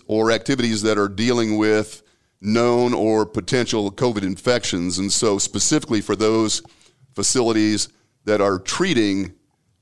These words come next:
covid infected patients. And so, uh, there are a number of exceptions within the healthcare community, and it basically does not address, um,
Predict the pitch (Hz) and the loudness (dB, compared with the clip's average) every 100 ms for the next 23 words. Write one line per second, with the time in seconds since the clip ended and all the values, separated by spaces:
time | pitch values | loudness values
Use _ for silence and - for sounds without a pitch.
0 | - 127 104 101 95 107 92 90 87 107 | -2 -2 0 -2 0 -2 -2 -6 -2 0
1 | 107 - 85 82 90 - 120 110 101 95 | 0 -2 -4 -6 -4 -2 2 2 2 -2
2 | - _ _ _ _ _ - 101 101 123 | -8 _ _ _ _ _ -2 0 2 2
3 | 107 120 135 113 110 - - 131 - 120 | 2 0 0 0 0 0 0 0 0 -2
4 | 98 110 139 113 117 117 117 104 104 135 | -2 -2 0 2 0 0 -2 -2 0 2
5 | 151 123 123 123 123 _ _ _ _ - | 2 2 0 0 -4 _ _ _ _ -8
6 | 117 117 117 113 104 113 156 - 131 123 | -2 0 2 0 0 0 0 0 -2 0
7 | 120 120 117 113 - _ _ _ 123 120 | 0 0 -2 -6 -12 _ _ _ -2 0
8 | 110 131 180 110 104 107 104 101 - - | 0 0 0 -2 0 2 2 0 0 0
9 | 110 101 98 95 87 | 2 2 0 -2 -8